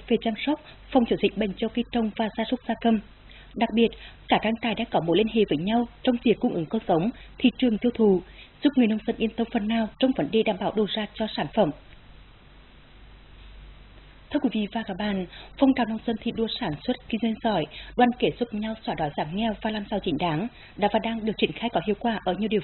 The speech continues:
phương. Trong đó, hội viên nông dân là những người đi đầu trong phong trào này. Thực tế cho thấy, ngày càng xuất hiện nhiều mô hình sản xuất có quy mô lớn với những cách làm hiệu quả. Qua đó giúp nhiều hộ gia đình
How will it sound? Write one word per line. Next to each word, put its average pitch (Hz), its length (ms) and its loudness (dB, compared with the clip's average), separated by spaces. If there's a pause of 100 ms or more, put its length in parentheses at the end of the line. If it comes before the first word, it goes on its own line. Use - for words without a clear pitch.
phương. 254 180 4 (520)
Trong 294 160 6
đó, 196 240 2
hội 220 160 0
viên 220 160 0
nông 226 160 -4 (120)
dân 262 140 6 (280)
là 247 180 4
những 202 200 0
người 240 140 2
đi 226 180 -2
đầu 226 260 2
trong 233 200 2
phong 240 140 -2
trào 208 140 -2
này. 208 220 2 (800)
Thực - 240 0
tế 170 160 2
cho - 140 -4
thấy, 190 240 2 (240)
ngày 269 160 6
càng 247 280 2
xuất 277 80 -2 (100)
hiện 214 180 2
nhiều 233 160 4
mô 240 120 -4
hình 254 100 4 (120)
sản 175 100 -4 (100)
xuất - 160 -8
có 220 100 2
quy 226 180 -2
mô 240 120 4
lớn 190 300 4 (360)
với 190 100 8
những 190 160 0
cách 277 220 -4
làm 226 160 -4
hiệu 214 140 0
quả. 208 260 0 (640)
Qua 277 120 4
đó 220 160 2 (100)
giúp 269 140 -2
nhiều 247 260 6
hộ 226 140 4
gia 240 120 0
đình 233 160 0